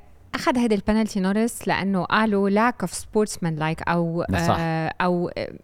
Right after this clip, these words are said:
Speaker 1: روح رياضية عند،
Speaker 2: صح.
Speaker 1: آه،
Speaker 2: بعتقد
Speaker 1: عند نورس. بس نورس لقيها إنه مش مزبوطة أبدا، وقال إنه لو مزبوط بيستاهل إخدها، كان المفروض إخدها كذا مرة قبل أنا وغيري من السائقين،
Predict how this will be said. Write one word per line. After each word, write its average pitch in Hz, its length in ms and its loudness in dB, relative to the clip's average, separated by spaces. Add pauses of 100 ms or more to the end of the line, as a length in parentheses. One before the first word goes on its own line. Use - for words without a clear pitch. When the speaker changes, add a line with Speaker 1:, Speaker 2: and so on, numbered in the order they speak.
(280)
Speaker 1:
روح 214 240 2
رياضية 175 520 2
عند، 143 140 -2
Speaker 2:
صح. - 220 2
Speaker 1:
آه، 151 180 -4
Speaker 2:
بعتقد 156 260 2
Speaker 1:
عند 143 140 4
نورس. 170 380 2 (300)
بس 214 220 2
نورس 302 320 2
لقيها 226 720 4
إنه 196 160 0
مش 214 200 -4
مزبوطة 202 420 2
أبدا، 180 460 2
وقال 220 340 2
إنه 185 260 0
لو 175 240 2 (300)
مزبوط 208 540 4 (300)
بيستاهل 202 600 0
إخدها، 226 340 0
كان 277 200 -2
المفروض 247 380 0
إخدها 254 420 2
كذا 262 320 2
مرة 240 280 4
قبل 196 340 2
أنا 262 300 2
وغيري 220 420 4
من 185 140 2
السائقين، 151 580 -2